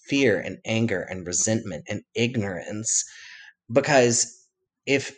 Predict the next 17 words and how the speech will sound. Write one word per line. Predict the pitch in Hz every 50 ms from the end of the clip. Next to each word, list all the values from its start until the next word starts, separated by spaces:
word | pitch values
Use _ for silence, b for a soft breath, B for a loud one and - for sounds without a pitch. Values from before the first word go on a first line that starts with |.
| _ _
folks | - - 147 151 170 165 - -
have | 170 127 107 107
never | 107 110 117 123 131 127 127 117 98 104
really | 104 104 113 113 107 107 101 95 92 - - _ _ _ _ _ _ _ _ _ _ _
felt | - - - 143 135 139 - - -
allowed | 107 107 101 92 90 95 98 104 113 117 95 69 - - 90 101 113 117 - _ _ _ _ _ _ _ _ _ _ _ _ _
to, | - 139 117
like, | 104 104 95 87 - - -
learn | 110 104 110 113 123 131 139
who | 135 135 127
they | 110 98 85 76 -
are | 90 90 90 92 90 82
and | 71 - 92 -
be | 107 107
reflective | 110 95 - - - - 104 117 113 - 117 98 -
of | 92 90 90
what | 87 82 -